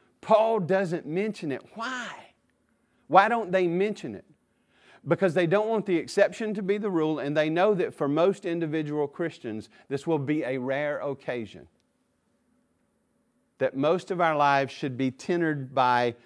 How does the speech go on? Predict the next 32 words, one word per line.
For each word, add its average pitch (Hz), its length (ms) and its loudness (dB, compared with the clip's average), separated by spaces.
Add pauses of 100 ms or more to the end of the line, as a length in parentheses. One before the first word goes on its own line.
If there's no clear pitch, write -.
(640)
joyful 135 460 2
submission 120 520 -8
to 107 120 -10
God, 160 500 4 (320)
submission 135 580 2
to 135 140 -2
the 117 120 -2
leaders 135 540 -2 (280)
that 113 180 -2
He 127 180 -4
has 120 220 -4
placed 120 400 -2
over 139 360 2
us, 143 200 2 (220)
seeking 160 480 0
to 139 80 0
be 131 120 0
good, 147 500 4 (200)
quiet, 147 540 4
gospel 143 480 4
productive 110 680 -2 (400)
citizens 113 920 -2 (300)
in 110 220 -4
living 104 420 -2 (640)
under 98 380 -4
Him. 73 120 -14 (640)
The 131 80 2
reason 220 220 6
I 139 80 4
waited 175 340 4
is 131 140 -2
because, 131 340 -2